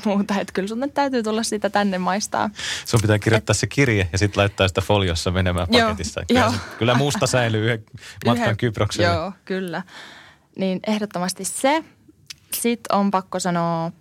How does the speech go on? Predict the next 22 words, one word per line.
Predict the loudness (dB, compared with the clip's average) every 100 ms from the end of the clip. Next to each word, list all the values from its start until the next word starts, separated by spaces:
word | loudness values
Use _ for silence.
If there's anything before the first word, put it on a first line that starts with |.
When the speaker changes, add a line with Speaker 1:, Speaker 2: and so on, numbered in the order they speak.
| _
Speaker 1:
Pyynikin | -2 -2 -2 -4 -2
ulkoilumaastot | 0 2 2 2 0 0 -2 -2 -4 -6 -20 _ -10
ja | -6 -6 -4
munkkikahvila. | -2 -2 -2 -2 -2 -2 -2 -2 -8 _ _ -20 -20 -20 -20 -20 -18 -10
Ä, | -10 -10 -16 _ _ -18 -4
jotenkin | 0 2 2
nämä | 2
on | 2
nyt | -2
ruokaorientoituneita | 0 0 0 -2 -2 -6 -6 -4 -2 -2 -2 -2 0 0 0
nämä | 0 0
kaikki | 0 -2 -2
kohteet. | -2 0 -2 -2 -6 -8 -12 -18 -6
Mut | -4 -2 2
Pyynikki | 2 2 0 0
ehdottomasti. | 0 0 0 0 0 -2 0
Mä | -2
tykkään | -2 0 0
tosi | 0 0
paljon | 0 0
ulkoilusta | -2 -2 0 0 -2 0
ja | 2 2